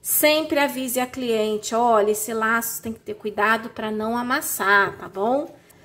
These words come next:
Fiz esse daqui com duas cores no tema da Barbie.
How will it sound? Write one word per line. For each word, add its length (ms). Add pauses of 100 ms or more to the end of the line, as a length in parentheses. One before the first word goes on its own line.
(300)
Fiz 220
esse 240
daqui 680 (400)
com 240
duas 520
cores 500
no 120
tema 320
da 140
Barbie. 680